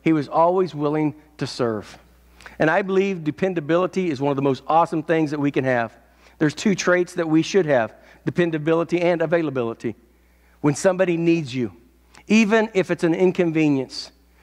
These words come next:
we should always try to serve. We should always try to love. We should always try to communicate the hope of Jesus through opportunities and through problems. And then he had integrity.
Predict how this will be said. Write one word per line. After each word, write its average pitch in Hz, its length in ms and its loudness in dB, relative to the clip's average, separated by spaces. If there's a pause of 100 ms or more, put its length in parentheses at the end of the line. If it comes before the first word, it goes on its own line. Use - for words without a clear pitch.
(120)
we 165 100 6
should 160 180 -2
always 156 440 0
try 147 220 0
to 135 100 -6
serve. 135 440 -4 (460)
We 147 120 2
should 160 120 -2
always 156 400 2
try 147 200 0
to 135 80 -4
love. 127 420 0 (340)
We 151 100 4
should 143 220 -4
always 143 440 0
try 127 260 -2
to 120 160 -2 (380)
communicate 131 580 0
the 107 100 -12
hope 127 280 -2
of 113 100 -4
Jesus 113 400 -4
through 120 340 0 (240)
opportunities 113 840 -4 (200)
and 113 160 -2
through 117 100 0
problems. 98 680 -4 (600)
And 156 160 2
then 160 140 0 (180)
he 160 140 0
had 147 180 0
integrity. 120 500 -4